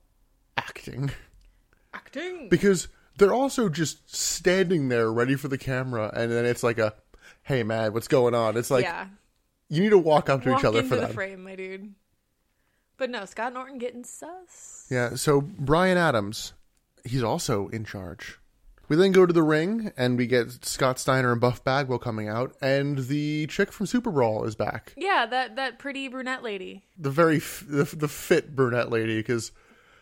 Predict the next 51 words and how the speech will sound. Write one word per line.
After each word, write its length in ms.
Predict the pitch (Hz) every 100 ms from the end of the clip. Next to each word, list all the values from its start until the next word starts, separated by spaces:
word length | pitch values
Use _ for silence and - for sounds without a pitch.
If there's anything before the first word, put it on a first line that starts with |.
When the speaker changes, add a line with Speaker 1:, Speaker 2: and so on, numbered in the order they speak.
| -
Speaker 2:
I 120 | -
Speaker 1:
I 40 | -
Speaker 2:
think 100 | -
she's 140 | 196
pretty. 260 | - - - _ -
Speaker 1:
I 160 | - 151
was 180 | 139 117
begging 400 | 131 120 117 113
for 140 | 120
someone 320 | - 120 120
to 120 | 123
invent 380 | 117 110 117 113
YouTube 460 | 110 110 117 104 104
so 280 | - 107 104
she 200 | - 110
could 140 | 104
find 260 | - 110 107
some 140 | 110
makeup 260 | 104 107 -
tutorials. 640 | 113 110 104 117 - - - _ _
Speaker 2:
Oh, 180 | 277 320
yeah, 220 | 277 269 233
I 80 | 233
had 160 | 285
to 40 | 262
explain 360 | 233 - 240
to 60 | 214
Nick 220 | 208 208 -
how 240 | 220 214
I 200 | - 202
learned 360 | 202 196 202 202
how 140 | 208
to 80 | 190
do 120 | 190
makeup, 440 | 190 190 185 170 170
because 420 | 185 196 185 180 _ _ -
the 120 | 214
way 200 | 214 247
that 180 | 220 -
I 200 | 185 214
learned 300 | 220 226 220
and 80 | 190
the 60 |
way 160 | 185 190
many 300 | 185 185 202
women 400 | 202 202 208 202
are 280 | 202 202 - -
in 160 | 208 202
my 240 | 196 202
generation 540 | 202 214 208 208 220
learned 280 | 202 214 226